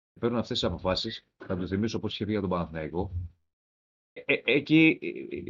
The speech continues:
υπάρχουν θέματα. Έτσι. Εκεί υπάρχουν προβλήματα. Και δυστυχώς πάμε σε άλλες καταστάσεις.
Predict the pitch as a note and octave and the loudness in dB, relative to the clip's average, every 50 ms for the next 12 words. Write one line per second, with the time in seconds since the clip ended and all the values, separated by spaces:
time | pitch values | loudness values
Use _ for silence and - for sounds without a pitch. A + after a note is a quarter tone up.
0 | - - - - C#3 - D#3 C#3+ - B2+ A2 B2+ A#2+ G#2 F#2 F2 E2 D#2 - _ | -8 -6 -4 -4 2 8 8 8 8 6 2 2 2 2 2 0 -2 -6 -6 _
1 | _ _ _ _ _ _ _ _ _ _ _ _ _ _ - - - - F2+ D#2 | _ _ _ _ _ _ _ _ _ _ _ _ _ _ -14 -8 -4 -4 -4 -4
2 | - _ _ _ _ _ _ _ _ _ - - C3+ B2 - C3+ B2+ A2+ A#2 G#2 | -6 _ _ _ _ _ _ _ _ _ -6 -2 0 2 4 4 2 2 2 0
3 | A2 A2 G#2 A2+ G#2+ F#2 F2 E2+ E2+ E2+ - A2+ G#2 G2+ G#2+ - - - C#3+ C#3+ | 0 2 2 2 2 2 0 -2 -2 -2 0 0 2 2 0 -4 -2 -2 -2 -2
4 | - - C#3 C3 B2+ - C3+ B2 A#2+ A2 - A#2 G#2 A#2+ A#2+ - - E3 D#3 - | 2 2 2 2 2 0 2 2 2 2 0 -2 -2 -2 -2 0 0 0 2 2
5 | D#3 D3 - - | 0 -2 -4 -6